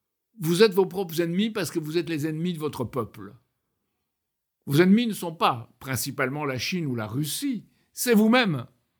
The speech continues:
Parce que vous ne permettez pas la liberté d'expression, vous n'êtes pas indépendant, et vous n'êtes pas fichu de vous constituer une armée, donc vous dépendez de l'extérieur, c'est-à-dire de nous autres Américains, et maintenant vous devez payer.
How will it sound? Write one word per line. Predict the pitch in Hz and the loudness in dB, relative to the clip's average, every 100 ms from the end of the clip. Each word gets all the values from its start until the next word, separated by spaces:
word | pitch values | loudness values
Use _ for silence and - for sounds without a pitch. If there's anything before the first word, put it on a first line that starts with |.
| _ _ _ _ _ _ _ - | _ _ _ _ _ _ _ -4
Parce | 151 143 | -2 2
que | 170 139 107 _ _ _ _ | 2 2 -2 _ _ _ _
vous | - 151 | -6 -4
ne | 143 | -4
permettez | 131 117 123 123 | -4 -6 -6 -6
pas | 107 147 123 | -6 -2 -2
la | 113 | -2
liberté | 107 110 110 - - 110 | -10 -10 -12 -12 -12 -10
d'expression, | 98 101 - 160 165 143 - 233 254 _ _ _ _ _ - | -10 -12 -12 -6 -6 -6 -8 -10 -12 _ _ _ _ _ -6
vous | 143 | 0
n'êtes | 165 123 | 2 2
pas | 156 | 2
indépendant, | 123 120 120 127 170 185 233 285 - _ _ _ _ _ _ _ _ _ | 0 -2 -8 -8 -6 -4 -4 -6 -18 _ _ _ _ _ _ _ _ _
et | - | 2
vous | 160 | 4
n'êtes | 175 139 | 4 2
pas | 185 | 0
fichu | - 196 - 220 | 2 2 2 0
de | |
vous | 165 | -2
constituer | 160 139 160 143 156 | -4 -6 -6 -4 -2
une | 139 | 0
armée, | 127 120 143 190 277 _ _ _ - | -2 -2 -4 -6 -8 _ _ _ -4
donc | 151 208 214 | 4 4 4
vous | 170 | -2
dépendez | 156 143 147 135 170 156 | 0 0 -2 -4 -2 -2
de | 131 | -2
l'extérieur, | 135 131 - - 127 120 131 156 208 190 _ _ | -2 -2 -4 -4 -4 -4 -4 -2 -4 -10 _ _
c'est-à-dire | - 135 135 127 139 | -10 -4 -4 -2 -4
de | 127 | -6
nous | 131 120 | -8 -6
autres | 143 - | -6 -4
Américains, | 127 123 117 110 208 226 254 | -6 -6 -8 -6 -6 -8 -10
et | 156 | -8
maintenant | 151 202 | -6 -4
vous | 220 | -2
devez | 185 185 165 | -2 0 0
payer. | 175 147 120 92 | 4 4 4 0